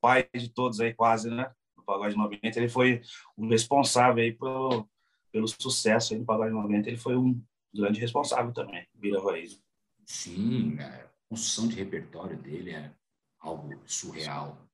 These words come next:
Speaker 2: algo fantástico. E como é que foi a produção dessa música, da gravação? Quem produziu?
Speaker 1: Meu parceiro Serginho Madureira, né? Convidei ele,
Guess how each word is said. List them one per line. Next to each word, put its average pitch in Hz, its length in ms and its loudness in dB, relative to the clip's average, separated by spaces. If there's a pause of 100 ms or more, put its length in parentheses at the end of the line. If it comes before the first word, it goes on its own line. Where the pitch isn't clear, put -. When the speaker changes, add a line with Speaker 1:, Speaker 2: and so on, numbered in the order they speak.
(200)
Speaker 2:
algo 76 240 -20
fantástico. - 840 -16 (600)
E 98 80 -8
como 147 200 4
é 156 60 6
que - 100 -4
foi 165 140 4
a 147 60 6
produção 135 480 4
dessa 110 240 4
música, 104 420 4
da 90 120 -8
gravação? 104 840 -4
Quem 113 160 0
produziu? 113 840 2 (560)
Speaker 1:
Meu 113 120 -12
parceiro 143 500 6
Serginho 147 480 4
Madureira, 131 800 4 (140)
né? 117 240 -8 (1040)
Convidei 104 640 2
ele, 117 440 6